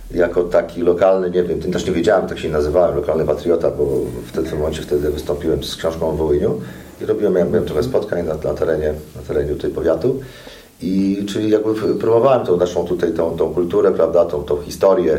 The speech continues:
docierałem do bardzo wielu ludzi mieszkających w Trzebnicy i też, y, no i zauważyłem, że no, mam pewną łatwość przekazu, rozmawiania z ludźmi,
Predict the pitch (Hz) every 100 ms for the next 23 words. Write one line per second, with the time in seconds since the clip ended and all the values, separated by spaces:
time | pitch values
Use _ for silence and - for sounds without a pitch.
0 | - 78 80 80 78 - 85 80 80 80
1 | 87 78 80 80 - - - 90 - 82
2 | 82 - - - - 123 110 - - -
3 | 110 107 110 - - 92 87 107 127 127
4 | 127 151 160 - 156 160 160 160 156 156
5 | 156 147 147 151 147 139 135 135 135 127
6 | - 120 120 - 98 92 98 98 104 104
7 | 90 101 107 110